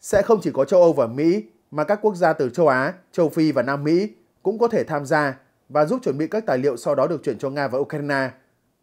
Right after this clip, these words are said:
Tuy nhiên, ông nhấn mạnh rằng thỏa thuận cuối cùng phải phù hợp với Ukraine và dựa trên các điều khoản của Kiev. Trước đó, trong cuộc họp báo với Tổng thống Ukraine Volodymyr Zelensky hồi tháng ba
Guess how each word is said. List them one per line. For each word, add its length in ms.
Tuy 120
nhiên, 360
ông 160
nhấn 160
mạnh 140
rằng 260
thỏa 140
thuận 220
cuối 140
cùng 240
phải 160
phù 180
hợp 160
với 100
Ukraine 540
và 180
dựa 120
trên 160
các 140
điều 120
khoản 220
của 80
Kiev. 340
Trước 220
đó, 360
trong 180
cuộc 140
họp 180
báo 320
với 160
Tổng 240
thống 160
Ukraine 480
Volodymyr 560
Zelensky 400
hồi 140
tháng 160
ba 280